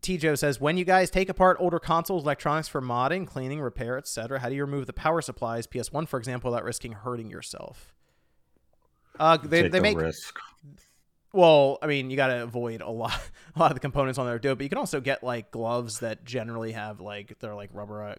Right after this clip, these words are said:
Speaker 1: rubber gloves and stuff that would work too. But for the most part, don't touch the power supply <laughs> unless you have to. Like, if you have to take it out to absolutely cl-, like, people will take the stuff out to hose down the bottom of a P S one or something.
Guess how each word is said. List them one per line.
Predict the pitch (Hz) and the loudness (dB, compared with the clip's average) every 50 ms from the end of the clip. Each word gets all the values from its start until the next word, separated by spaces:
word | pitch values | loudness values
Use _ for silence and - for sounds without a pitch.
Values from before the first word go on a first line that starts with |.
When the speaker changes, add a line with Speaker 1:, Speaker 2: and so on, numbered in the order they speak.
| - - | -12 -14
Speaker 1:
rubber | 107 104 104 104 | -14 -12 -12 -12
gloves | 107 98 101 104 110 | -12 -12 -14 -14 -14
and | 110 110 | -16 -14
stuff | - 110 107 | -12 -12 -10
that | 104 107 | -10 -10
would | 107 | -12
work | 110 110 - - | -12 -14 -14 -16
too. | - 110 107 104 104 | -16 -14 -14 -14 -14
But | 104 - 101 101 98 - _ - - - - - - - _ - _ | -14 -14 -12 -12 -12 -14 _ -20 -20 -20 -20 -20 -20 -20 _ -10 _
for | - 185 | -4 0
the | 262 | 2
most | 370 381 - - | 2 0 2 4
part, | 220 214 196 190 185 - - _ _ _ _ _ _ _ _ _ _ _ _ _ _ _ _ | 6 6 6 6 4 0 -8 _ _ _ _ _ _ _ _ _ _ _ _ _ _ _ _
don't | - 190 170 | -6 -4 0
touch | - 165 139 | 2 0 2
the | - | 2
power | - 135 110 95 | -2 -2 -2 -4
supply | - - - - - - - - - - - - 156 - - 214 | -8 -12 -14 -16 -18 -18 -8 -4 -2 -2 -2 -2 -4 0 2 2
<laughs> | - - - 190 190 - - - - - - | 2 2 0 -2 -2 -4 -10 -18 -16 -6 4
unless | 160 190 196 185 185 | 6 6 6 6 6
you | 185 | 6
have | 165 156 135 117 - - | 6 6 4 4 2 -4
to. | 117 107 110 | -10 -8 -2
Like, | 123 139 147 | 0 2 2
if | 156 135 | 2 2
you | 170 254 | 4 4
have | 277 208 | 4 4
to | 196 | 2
take | 170 - - 175 170 175 | 2 2 2 2 2 2
it | 151 | 4
out | 143 139 143 143 147 - - | 6 6 6 6 4 0 -4
to | - 147 127 113 110 110 - _ _ _ _ _ _ _ _ - | -4 -4 -2 -2 -4 -6 -10 _ _ _ _ _ _ _ _ 4
absolutely | 170 170 160 - - - 160 143 147 135 120 | 6 6 6 4 0 -4 -2 -2 -2 -2 -2
cl-, | - 156 135 160 | -2 0 2 4
like, | 160 151 - - - | 4 2 2 0 -4
people | 226 233 226 214 | -4 -2 0 0
will | 175 | 0
take | - - 180 - | 2 0 -2 -2
the | - | -4
stuff | 147 - 160 139 | 0 0 2 4
out | 147 143 143 - - | 4 4 4 4 0
to | - 131 117 107 | -2 -2 -2 -4
hose | - - - 151 143 131 120 101 | -6 -2 0 0 0 0 -2 -4
down | - 123 113 107 104 101 98 | -4 -6 -6 -6 -8 -10 -12
the | 101 104 | -14 -10
bottom | - 110 107 104 101 101 | -8 -8 -8 -8 -10 -14
of | 98 - | -16 -18
a | 98 | -16
P | - - 95 | -14 -12 -12
S | - - | -12 -12
one | - 71 76 - | -14 -16 -16 -18
or | - - | -16 -16
something. | - - - - - - 60 - | -16 -16 -16 -18 -20 -20 -20 -20